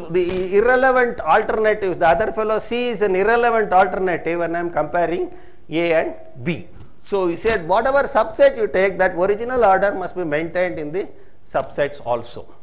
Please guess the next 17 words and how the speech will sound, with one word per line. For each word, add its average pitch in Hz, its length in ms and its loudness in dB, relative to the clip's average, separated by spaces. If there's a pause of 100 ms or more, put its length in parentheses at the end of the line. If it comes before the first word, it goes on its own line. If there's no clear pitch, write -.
(800)
The 175 500 6
third 277 320 8
one 226 240 4
is, 180 420 -2 (300)
of 131 140 -8
course, 185 300 -6
obvious, 170 720 -2
uh, 123 340 -2
statement. 135 540 -8
If 185 100 -2
everybody 254 580 2
has 247 180 4
voted 208 500 -2
me 208 200 0 (160)
as 180 160 2
number 170 340 0
one, 165 340 0